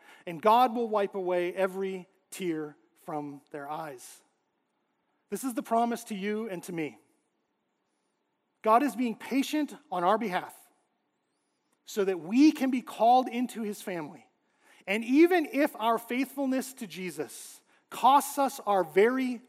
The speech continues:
life, we are assured a place of honor close to Jesus, where he cares for us personally, where he loves us, where he knows us,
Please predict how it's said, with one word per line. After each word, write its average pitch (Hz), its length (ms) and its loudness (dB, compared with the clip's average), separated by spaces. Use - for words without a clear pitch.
life, 160 560 0
we 208 220 -2
are 226 120 4
assured 247 440 -4
a 220 100 -6
place 208 360 -6
of 170 100 -6
honor 240 480 -4
close 220 640 -2
to 262 120 -6
Jesus, 175 760 -12
where 143 120 -16
he 156 60 -14
cares 226 460 -6
for 233 160 -8
us - 120 -10
personally, 190 640 -10
where 151 100 -14
he 147 40 -12
loves 196 480 0
us, - 480 -6
where 143 140 -20
he 151 80 -12
knows 185 440 0
us, - 460 -2